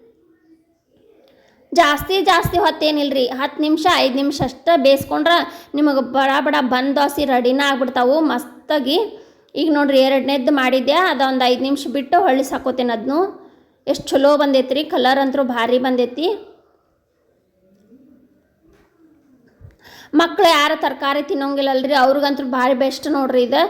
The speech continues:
ಇದ್ರೊಳಗ್ ಹಾಕಿದ್ರ ಅವ್ರು ಸುಮ್ನ ತಿಂತಾರ, ಏನು ಅನ್ನೋ, ಬ್ಯಾಡ ಅನ್ನೋಂಗಿಲ್ಲ, ಏನೂ ಇಲ್ಲ.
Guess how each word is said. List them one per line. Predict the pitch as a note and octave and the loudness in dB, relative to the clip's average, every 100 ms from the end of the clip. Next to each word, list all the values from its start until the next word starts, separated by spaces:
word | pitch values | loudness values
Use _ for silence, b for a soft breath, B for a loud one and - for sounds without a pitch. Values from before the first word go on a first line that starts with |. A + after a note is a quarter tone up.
| B B B C#4 | B B B 0
ಇದ್ರೊಳಗ್ | C#4 C#4+ D#4 F#4+ | 4 4 4 2
ಹಾಕಿದ್ರ | C4+ C4 D4+ D#4 D#4+ C4+ | -2 -2 -2 0 2 2
ಅವ್ರು | B3+ - | -2 -2
ಸುಮ್ನ | C#4 D4 D4+ D4+ | -2 0 0 0
ತಿಂತಾರ, | C#4 C4+ C4 D4+ D4+ B3+ | -2 0 0 2 2 2
ಏನು | C4 C#4+ C#4 | 2 0 -2
ಅನ್ನೋ, | B3+ B3+ B3 A#3 B3+ | -2 0 -2 -2 0
ಬ್ಯಾಡ | C4 C4+ | 2 0
ಅನ್ನೋಂಗಿಲ್ಲ, | C#4+ C#4 C4+ C4+ D4+ B3+ | 0 -2 -2 0 2 2
ಏನೂ | C4 C4 | 2 0
ಇಲ್ಲ. | A#3+ | 0